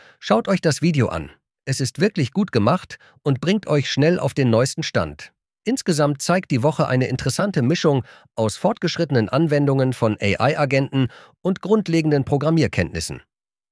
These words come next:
Während Brian Casel auf die Automatisierung von Routineaufgaben setzt, bietet Fireship eine tiefgehende technische Erklärung von Betriebssystemen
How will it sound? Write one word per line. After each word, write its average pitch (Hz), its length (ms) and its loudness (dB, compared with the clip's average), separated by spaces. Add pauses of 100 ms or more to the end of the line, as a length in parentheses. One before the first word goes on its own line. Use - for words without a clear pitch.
(220)
Während 170 320 0
Brian 214 280 0
Casel 156 420 2 (280)
auf 123 180 -2
die 131 140 -2
Automatisierung 117 840 0
von 120 180 0
Routineaufgaben 131 800 0
setzt, 110 340 -2 (380)
bietet 135 280 -2
Fireship 170 640 0
eine 170 260 0
tiefgehende 170 600 0
technische 160 440 -2
Erklärung 117 520 0
von 131 180 0
Betriebssystemen 110 880 -4